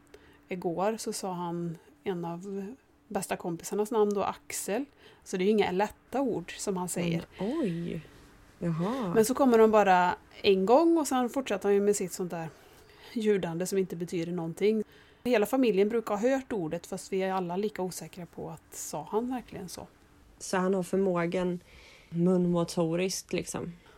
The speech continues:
Speaker 1: Ja, vi tror ju det, och han har ju pratat när han var lite yngre. Korta
Speaker 2: Mm.
Speaker 1: ord. Men det är ju autismen som ställer till det för honom, tror jag. Mer kanske än motoriken i det här fallet.
Speaker 2: Ja.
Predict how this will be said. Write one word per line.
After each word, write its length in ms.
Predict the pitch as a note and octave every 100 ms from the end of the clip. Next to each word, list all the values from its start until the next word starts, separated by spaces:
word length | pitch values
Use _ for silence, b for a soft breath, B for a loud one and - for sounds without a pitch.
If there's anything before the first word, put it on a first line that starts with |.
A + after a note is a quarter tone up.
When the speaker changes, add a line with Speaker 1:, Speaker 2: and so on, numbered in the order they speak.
| B B
Speaker 1:
Ja, 80 | A3
vi 100 | A#3
tror 480 | - - A#3+ G#3+ A#3
ju 160 | D4+
det, 140 | B3+ F3
och 60 |
han 140 | F3+ F#3+
har 220 | F3+ F3
ju 80 | A#3
pratat 540 | C4 G#3+ F3 F3 -
när 100 | -
han 140 | F3 F3
var 200 | D#3+ E3+ - _
lite 300 | - F#3+ -
yngre. 260 | E3+ E3+ F3+ - _ _ _
Korta 140 | A3
Speaker 2:
Mm. 260 | F3+ F3 F3+
Speaker 1:
ord. 320 | G#3 E3 - - B B B B _
Men 120 | G#3
det 80 | G3
är 60 | F#3+
ju 120 | F#3
autismen 560 | G3 G3 G3 - F#3
som 300 | E3+ - F3
ställer 280 | E3+ E3+ E3+
till 200 | - E3+
det 80 | F3+
för 120 | G3
honom, 220 | F3+ E3
tror 220 | E3 D3+ D#3+
jag. 140 | E3 -
Mer 340 | - F#3 E3 E3+
kanske 420 | - F#3 E3+ F3
än 140 | E3+
motoriken 800 | E3 D#3+ E3 D#3 - - A3 F#3+ -
i 100 | A#3
det 60 |
här 60 | E3+
fallet. 300 | E3+ E3+ C4
Speaker 2:
Ja. 220 | G3 G3